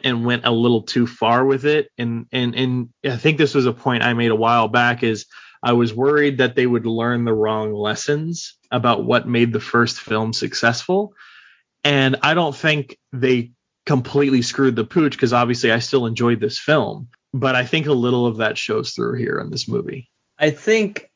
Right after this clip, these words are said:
Speaker 2: you can make the case, Ann and Dan. I think part, I think part of that exists to get closure between Eddie, not just, not just Eddie and Ann, but the,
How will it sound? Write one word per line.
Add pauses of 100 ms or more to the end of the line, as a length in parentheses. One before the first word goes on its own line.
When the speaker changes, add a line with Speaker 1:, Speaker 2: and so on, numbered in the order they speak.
Speaker 2:
you
can
make
the
case,
Ann
and
Dan.
I
think
part, (300)
I
think
part
of
that
exists
to
get
closure (1000)
between
Eddie,
not
just, (180)
not
just
Eddie
and
Ann,
but
the,